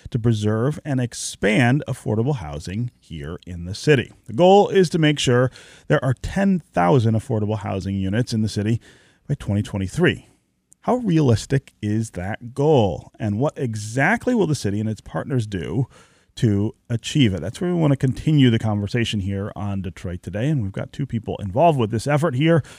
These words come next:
to help us discuss it. Julie Schneider is the Deputy Director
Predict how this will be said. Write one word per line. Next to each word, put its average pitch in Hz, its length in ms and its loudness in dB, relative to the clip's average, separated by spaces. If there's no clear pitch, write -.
to 175 80 2
help 123 340 -2
us 117 220 -2
discuss - 480 -4
it. 80 80 -6
Julie 113 240 0
Schneider 104 400 -2
is - 220 -8
the 98 80 -4
Deputy 110 480 -2
Director 101 500 -2